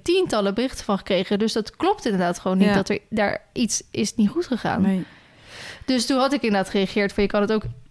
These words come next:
Speaker 1: iets te letterlijk nemen, want dat is ook heel vaak zo, hè. Dat je,
Speaker 2: Ja.
Speaker 1: soms dan zeg je iets en het is dan een beetje met een knipoog ook wel.
Speaker 2: Ja.
Speaker 1: Van, ja, je wilt wel een punt maken,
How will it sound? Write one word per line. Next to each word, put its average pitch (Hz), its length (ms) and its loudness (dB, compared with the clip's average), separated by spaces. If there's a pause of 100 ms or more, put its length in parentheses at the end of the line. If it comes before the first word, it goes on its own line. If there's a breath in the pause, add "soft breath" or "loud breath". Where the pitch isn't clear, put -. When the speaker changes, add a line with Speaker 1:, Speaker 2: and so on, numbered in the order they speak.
Speaker 1:
iets 311 240 0
te 233 120 -2
letterlijk 226 340 0
nemen, 190 240 4
want 190 120 2
dat 233 180 0
is 226 60 0
ook 214 80 -2
heel 202 180 2
vaak 170 220 -2
zo, 175 220 0
hè. 196 120 4
Dat 214 120 2
je, 190 60 4
Speaker 2:
Ja. 185 80 2
Speaker 1:
soms 254 300 2 (140)
dan 226 220 2
zeg 254 280 0
je - 120 -6
iets 262 460 0 (340 loud breath)
en 226 120 2
het 220 80 0
is - 60 -2
dan 247 140 2
een 214 100 4
beetje 320 340 2
met 294 120 2
een 233 80 -2 (140)
knipoog 294 540 2
ook 302 140 -2
wel. 320 260 4
Speaker 2:
Ja. - 60 4
Speaker 1:
Van, 254 120 6
ja, 247 80 4
je 247 120 2
wilt 262 220 0
wel 247 380 2 (160)
een 226 280 2
punt 294 280 2
maken, 220 560 2